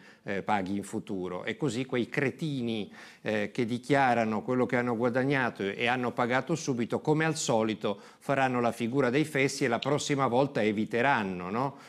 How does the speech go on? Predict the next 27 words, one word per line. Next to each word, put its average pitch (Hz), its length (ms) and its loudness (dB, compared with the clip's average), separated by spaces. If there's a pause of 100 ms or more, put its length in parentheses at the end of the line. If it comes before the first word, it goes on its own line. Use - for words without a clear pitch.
(120)
Di, 110 340 0
di 117 120 -2
sentirsi 139 600 -2
ancora 120 460 0
cretini. 98 560 -2
Parlo 117 400 2
naturalmente 110 680 0
a 104 40 2
nome 95 400 -4 (320)
di 107 100 -6
quei 107 260 -2
cretini, 101 600 -2
anche 92 240 -6
perché 90 260 -4
essendo 92 380 -4
un 92 80 -2
dipendente, 90 840 -4 (360)
eh, 101 180 -6
anche 117 320 0
volendo 127 500 6
non 113 160 2
potrei 110 360 2
fare 107 260 2
altrimenti. 95 800 -4 (540)
E 190 220 0
noi, 214 480 4
eh, 113 580 4